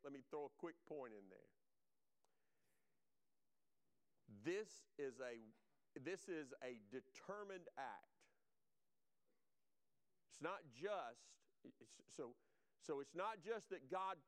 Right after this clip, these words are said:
fills us with joy. It's that we have to be determined in the act of rejoicing. You see, because when he says, "Always be full of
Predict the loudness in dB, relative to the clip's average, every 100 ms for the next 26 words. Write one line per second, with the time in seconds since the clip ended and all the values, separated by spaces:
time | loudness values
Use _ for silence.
0 | -6 4 6 6 4 2 2 -4 -2 2
1 | 4 2 0 -6 -18 -20 -20 -20 -20 -20
2 | -20 -20 -20 _ -20 -20 -20 -18 -2 -2
3 | 2 0 0 -2 0 2 0 -2 0 0
4 | -2 -8 _ -8 0 0 -2 -4 0 2
5 | 2 0 0 -2 -2 -2 -2 -4 -4 -2
6 | 0 0 -4 -8 0 2 2 0 -2 -4
7 | 0 0 2 0 -2 -16 -18 -20 -20 -20
8 | -20 _ _ -20 _ -20 _ _ _ _
9 | _ -12 -2 0 2 2 2 2 -2 -18
10 | -2 0 0 -2 0 2 4 6 6 6
11 | 2 0 -8 2 4 4